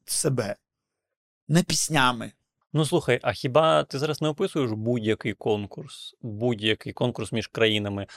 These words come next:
Speaker 2: Ну, от якщо подумати, знаєш, навіть про кіно, то все одно кожна країна презентує якусь свою культуру через кіно. От, е, це відбувається, бачиш, на Євробаченні, ти кажеш. Е, те саме,
Speaker 1: Ну,
Speaker 2: якщо
Speaker 1: а
Speaker 2: ми
Speaker 1: чого це
Speaker 2: кажемо
Speaker 1: доводиться
Speaker 2: про,
Speaker 1: запаковувати?
Speaker 2: про якийсь там.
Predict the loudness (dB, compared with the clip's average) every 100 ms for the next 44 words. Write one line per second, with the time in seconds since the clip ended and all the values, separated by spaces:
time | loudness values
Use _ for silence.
0 | 0 2 2 0 0 2 2 2 2 2
1 | 0 -2 0 -2 -2 -2 -2 -4 -12 -20
2 | _ -2 4 6 6 4 _ 0 4 4
3 | 4 2 2 0 _ 4 4 4 -2 0
4 | 0 2 2 0 0 -2 -2 -2 0 0
5 | 2 0 -2 -4 -2 -2 -4 -2 -2 0
6 | -2 -4 -4 -2 0 0 -4 -10 -14 -14
7 | -12 -2 0 2 2 0 -4 2 4 4
8 | 6 4 4 2 2 2 0 2 4 4
9 | 4 -6 -4 0 0 0 -6 -20 -18 0
10 | 4 4 2 -2 4 6 8 8 8 4
11 | 6 6 6 8 10 10 8 6 4 2
12 | 4 6 6 4 0 -8 -6 0 2 4
13 | 2 0 -2